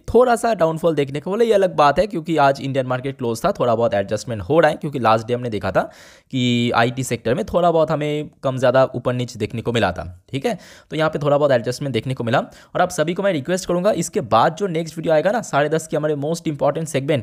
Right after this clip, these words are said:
उसको मिस मत करना, क्योंकि यूएस मार्केट के ऊपर कंडीशन देख के या मार्केट प्रेडिक्शन वाला पार्ट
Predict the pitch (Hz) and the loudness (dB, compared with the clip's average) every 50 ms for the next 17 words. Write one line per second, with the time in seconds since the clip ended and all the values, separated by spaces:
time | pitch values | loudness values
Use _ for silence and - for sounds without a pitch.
0 | - - 139 - - 214 175 156 175 180 - 160 - - - 135 107 101 87 85 | -4 -8 -8 0 2 2 4 4 2 2 4 2 0 2 2 0 0 0 -4 -6
1 | - _ - 135 139 135 175 143 120 131 160 180 175 175 165 165 156 - 175 - | -8 _ -10 -10 -6 -4 -4 -2 -2 0 0 -2 -2 -2 -2 -2 -2 -2 -6 -6
2 | - 170 160 170 160 - - - 131 127 139 135 175 156 143 123 120 120 - 143 | -4 -2 0 0 0 0 -2 -6 -4 -4 -2 -4 -4 -2 0 0 -2 0 4 4
3 | 143 147 - - - - - - - _ - 120 135 147 147 120 120 127 139 135 | 4 4 2 0 -16 -20 -20 -20 -20 _ 0 2 2 4 4 4 2 2 2 0
4 | - - - - 151 151 - - 143 143 143 139 139 - 127 131 131 - - | -2 -8 -6 -6 -6 -4 -2 -2 0 2 2 2 4 4 4 4 4 2 -4